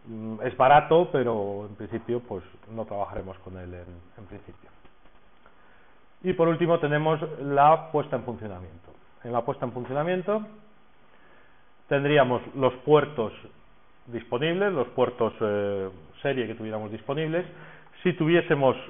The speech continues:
un cable de programación para acceder a estos, eh, a estos P L Cs, podemos hacerlo bien por U S B, voy a conectarlo ahora por U S B,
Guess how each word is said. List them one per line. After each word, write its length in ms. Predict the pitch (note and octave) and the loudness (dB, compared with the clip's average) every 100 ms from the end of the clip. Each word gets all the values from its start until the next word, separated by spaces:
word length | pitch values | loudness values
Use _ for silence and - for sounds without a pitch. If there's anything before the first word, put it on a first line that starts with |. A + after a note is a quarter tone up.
| - - | -18 -8
un 200 | E3+ D#3+ | -4 -4
cable 320 | D3+ D3+ C#3+ | 6 6 6
de 100 | B2+ | 0
programación 560 | B2 B2 B2 A#2 D#3 C3+ | 0 2 2 2 -4 -4
para 160 | A#2+ A#2+ | -2 -2
acceder 320 | - C3+ C#3+ | -2 -4 -2
a 60 | |
estos, 260 | C3+ - B2+ - | -2 -4 -10 -6
eh, 180 | B2 B2 | -8 -6
a 40 | C3+ | -8
estos 200 | - B2+ | -6 -6
P 120 | - | -2
L 80 | B2 | -2
Cs, 220 | - C#3+ | 0 -2
podemos 320 | - A#2 A#2+ A#2+ | 0 -2 -2 -4
hacerlo 380 | - B2 A2 F#2+ - - - - - - | -4 -4 -2 -4 -8 -20 -20 -20 -20 -16
bien 460 | A#2 C3+ C#3 A#2+ A2 | -2 4 4 2 -2
por 200 | A#2 A2+ | 4 6
U 260 | A#2 D3 C#3+ | 4 0 -4
S 220 | C3 D3 | -2 -2
B, 180 | C#3+ F3+ | 2 2
voy 160 | C#3 C3+ | 2 2
a 80 | |
conectarlo 500 | C3 B2 B2 B2 B2 | 2 -2 -2 -2 2
ahora 160 | A#2 A#2 | 4 4
por 180 | A#2 A2+ | 2 -2
U 140 | A2+ | -2
S 160 | A2+ A#2 | -2 -4
B, 240 | C#3+ F#3 | -4 -4